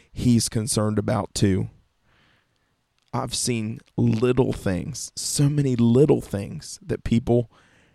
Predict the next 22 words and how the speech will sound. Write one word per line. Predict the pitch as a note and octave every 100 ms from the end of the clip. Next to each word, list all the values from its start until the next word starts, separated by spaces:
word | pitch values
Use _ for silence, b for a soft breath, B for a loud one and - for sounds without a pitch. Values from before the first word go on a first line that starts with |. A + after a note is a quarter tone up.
| b
have | - A2 G#2
just | G#2+ -
believed | - G#2+ A2+ A#2+ -
God | B2 A#2 A#2
for | - A2 G2 G#2 -
or, | - A#2 A2
or | - A2+ A#2 - - _ -
asked | A#2+ A#2+ - -
God | A#2 G#2+
for | - G#2+
or | E2+ G#2
even | C#3+ E3 D#3
thought | - - B2 B2+
in | - A#2+
their | A#2
hearts. | A#2 G#2 F2+ F#2 - - _ _ _ _ _ _ _ -
And | A2 G#2
God | A2 G#2+ G#2+
shows | - G#2 G#2+
up | G2 G2+
and | G2
moves | G2+ A2 G2+ G#2+ -